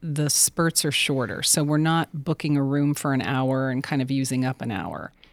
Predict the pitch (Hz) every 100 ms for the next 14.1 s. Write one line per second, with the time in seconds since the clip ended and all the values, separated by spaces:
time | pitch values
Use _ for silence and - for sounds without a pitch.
0 | _ 147 143 139 131 156 143 139 - 135
1 | 135 135 131 - 123 131 - 143 123 -
2 | 156 143 139 139 135 131 - - - _
3 | _ _ 156 131 147 - - 151 143 139
4 | - 143 139 135 - 139 139 135 131 -
5 | 156 151 143 131 143 131 139 135 135 131
6 | 139 139 131 135 135 139 139 139 131 131
7 | - 135 139 - 139 139 135 135 - -
8 | 131 131 131 131 98 107 147 131 - 135
9 | 139 - 135 135 135 139 135 127 139 156
10 | 135 135 131 139 135 131 127 - - -
11 | - 151 156 147 139 135 - 143 131 -
12 | 156 160 151 143 135 131 110 131 151 -
13 | 170 202 214 196 190 196 190 - 139 139
14 | 135